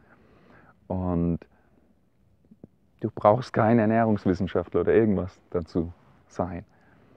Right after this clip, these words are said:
Du musst es eben langsam wieder lernen, weil wir so weit von der Natur abgerückt sind, so weit von unserem Körpergefühl, weil wir so sehr in den Verstand reingegangen sind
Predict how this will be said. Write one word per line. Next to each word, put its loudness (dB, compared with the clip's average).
Du -6
musst 2
es -2
eben 6
langsam 2
wieder 4
lernen, 2
weil 4
wir 4
so 2
weit 6
von -2
der 4
Natur 2
abgerückt 2
sind, 0
so 4
weit 4
von 0
unserem 0
Körpergefühl, 2
weil 6
wir 6
so 4
sehr 2
in 0
den 2
Verstand 2
reingegangen 0
sind -2